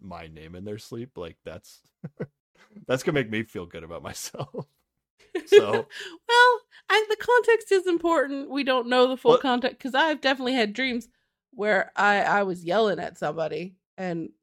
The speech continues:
Speaker 2: I talk in my sleep and I might have said their name in my sleep, but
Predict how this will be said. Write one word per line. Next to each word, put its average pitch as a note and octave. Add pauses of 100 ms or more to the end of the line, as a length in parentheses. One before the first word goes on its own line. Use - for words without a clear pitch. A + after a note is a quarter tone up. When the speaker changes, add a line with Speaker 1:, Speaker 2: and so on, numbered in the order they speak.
(480)
Speaker 2:
I A3
talk G#3
in F#3+
my F3+
sleep F#3+
and F3
I F#3
might F3+
have F#3+
said F#3+
their F#3
name F3+
in E3+
my E3+
sleep, F#3
but E3+